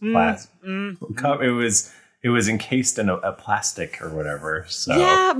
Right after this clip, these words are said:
Speaker 3: but depending on what they put in there, um, like, if you put those bleach tablets in there, that stuff's
Speaker 2: Mm-hmm.
Speaker 3: really bad. It could, um,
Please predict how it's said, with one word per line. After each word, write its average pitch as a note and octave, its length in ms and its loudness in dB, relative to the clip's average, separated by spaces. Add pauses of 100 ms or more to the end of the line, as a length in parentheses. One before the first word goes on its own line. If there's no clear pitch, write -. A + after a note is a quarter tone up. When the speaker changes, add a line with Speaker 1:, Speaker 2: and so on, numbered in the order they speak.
(140)
Speaker 3:
but F#4 400 4
depending E4 400 -2
on G4 120 0
what G4 140 -2
they G4 440 2 (180)
put C#4+ 200 -8
in D#4 260 -4
there, B3+ 680 4
um, B3 360 -2
like, B3 180 0
if C4 80 -2
you C4+ 100 2
put C4+ 160 -4
those C4 180 2
bleach A3 420 -6
tablets D4+ 440 -4
in F4 80 -2
there, F#4 300 -6
that - 240 -8
stuff's G4+ 300 2
Speaker 2:
Mm-hmm. - 80 -6
Speaker 3:
really C#4 160 2
bad. G#3 260 0
It G3+ 100 -4
could, G#3+ 320 -6 (180)
um, G3+ 760 -4